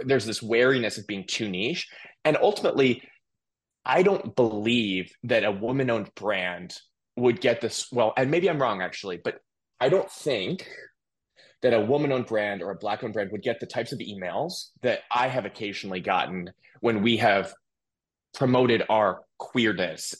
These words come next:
and our queer giving back. You know, we give back to queer organizations like the Trevor Project every year. And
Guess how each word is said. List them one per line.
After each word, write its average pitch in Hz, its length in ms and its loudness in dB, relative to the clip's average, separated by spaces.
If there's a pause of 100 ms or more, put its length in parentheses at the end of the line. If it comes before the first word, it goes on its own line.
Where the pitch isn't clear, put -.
and 113 100 -4
our 92 160 0
queer 104 640 0 (300)
giving 120 260 2
back. 107 200 0
You 120 60 -4
know, 101 60 -6
we 98 80 -4
give 110 180 -6
back 101 260 -2
to 113 80 -12 (100)
queer 113 180 -2
organizations 104 600 -6
like 95 160 -8
the 107 60 -12
Trevor 95 260 -2
Project 85 680 -2 (480)
every 95 240 0
year. 85 360 -2 (380)
And 110 500 2